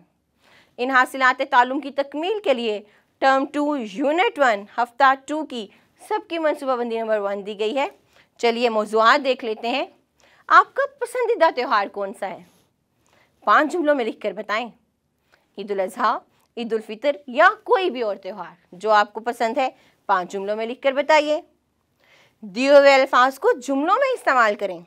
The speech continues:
मासूम, हुक्म, ज़िबाह, ज़रूरतमंद और इताअत। इन अल्फाज को जुमलों में इस्तेमाल कीजिए। अब वक्त है जायज़े का। ये हमारी दरसी किताब का दूसरा जायज़ा है। ये जायज़ा टर्म टू यूनिट वन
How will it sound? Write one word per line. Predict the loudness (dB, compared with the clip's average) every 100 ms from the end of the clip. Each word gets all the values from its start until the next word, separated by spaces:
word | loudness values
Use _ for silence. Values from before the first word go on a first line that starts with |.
| _ _ _ _ _ _ 0
मासूम, | 4 4 2 0 0 -2 _ _ _
हुक्म, | -4 -4 -14 _ _ _ _ -6
ज़िबाह, | 2 8 8 8 -2 _ -20
ज़रूरतमंद | -8 -2 -2 -2 -6 -4
और | -6
इताअत। | -6 -4 -2 -2 -4 _ _ _ _ _ _ _ _ _ -10
इन | -6
अल्फाज | -2 -2 -2
को | -4 -6
जुमलों | -4 -6 -6
में | -8
इस्तेमाल | -12 -10 -6 -4 -6
कीजिए। | -10 -10 -8 -8 -10 _ _ _
अब | 2 4
वक्त | 4 4
है | 0 2
जायज़े | 2 2 -2 -4
का। | -6 -12 _ _
ये | -10 -8
हमारी | -2 0 0
दरसी | 0 -4 -4 -10
किताब | 0 2 2
का | 4 4 2 _ _ -12
दूसरा | -6 -4 2 2
जायज़ा | 4 2 4 2
है। | 2 -2 -10 _ _
ये | -8 2
जायज़ा | 2 4 4 2
टर्म | 4 2 2 0
टू | -4 -6 -8 -16 -20
यूनिट | -10 -4 2 2 2
वन | 2 2